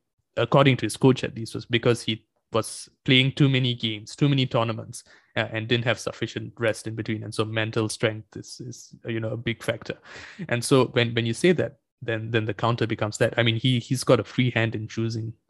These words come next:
you know, uh, wherever he wants to play. It's not like B M is gonna impose what,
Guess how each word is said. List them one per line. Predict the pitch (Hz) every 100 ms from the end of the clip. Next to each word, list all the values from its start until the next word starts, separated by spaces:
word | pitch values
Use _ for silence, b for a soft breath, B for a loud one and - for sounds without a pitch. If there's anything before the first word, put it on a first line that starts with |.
| _
you | 113 117
know, | 117
uh, | 117 113
wherever | 113 110 110
he | 110 113
wants | 110 -
to | -
play. | 117
It's | - -
not | 127 113
like | 110
B | 117 117 110
M | 107
is | -
gonna | 113 113
impose | 110 - 117 113 - - -
what, | 117